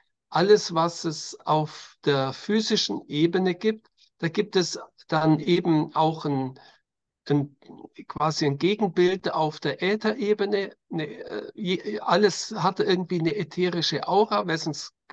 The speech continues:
wäre es physisch <laughs> ja gar nicht da. Und dann muss es aber dann eben auch, ähm, einen astralen Teil geben. Das sind jetzt dann eben die, wären dann die Technikwesen. Und dann muss es natürlich auch noch einen geistigen Teil geben. Also so ist halt die Welt nun mal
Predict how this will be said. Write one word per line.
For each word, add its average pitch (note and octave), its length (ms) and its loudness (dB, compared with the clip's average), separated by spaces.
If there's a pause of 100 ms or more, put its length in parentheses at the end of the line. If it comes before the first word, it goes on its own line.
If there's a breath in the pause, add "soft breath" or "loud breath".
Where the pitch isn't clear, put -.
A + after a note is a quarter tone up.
wäre D#3+ 200 0
es - 140 -4
physisch F#3 340 -4
<laughs> - 0 -
ja D#3 80 0 (100)
gar D3+ 200 0
nicht D#3 280 -2
da. D3+ 280 0 (480 loud breath)
Und F#3 240 0
dann F3+ 220 2
muss G#3 200 4
es G3+ 180 2
aber F3 240 0
dann F3 220 -2
eben F3+ 300 -6
auch, F3 300 -6 (180)
ähm, D#3 400 2
einen E3 180 0
astralen E3+ 680 0
Teil G3+ 300 0
geben. G#3 300 -2
Das E3+ 220 -6
sind F3 180 -4
jetzt D3+ 280 -6
dann D3+ 200 -2
eben C#3+ 540 -4 (200)
die, C#3 220 -4
wären D#3 220 2
dann C#3+ 160 0
die C#3+ 160 -2
Technikwesen. G#3 800 0
Und E3 100 0
dann E3 160 2
muss F#3+ 160 0
es G3 160 -6
natürlich F#3+ 480 -4
auch F3 140 2
noch F3 160 -6
einen F3+ 100 -2
geistigen E3 580 0
Teil C3+ 520 -2 (500 loud breath)
geben. G3 340 4
Also E3 220 0
so F#3 180 -2
ist - 280 -4
halt F3 180 -2
die F3+ 140 -4
Welt F3+ 260 0
nun D#3+ 140 0
mal D3 260 2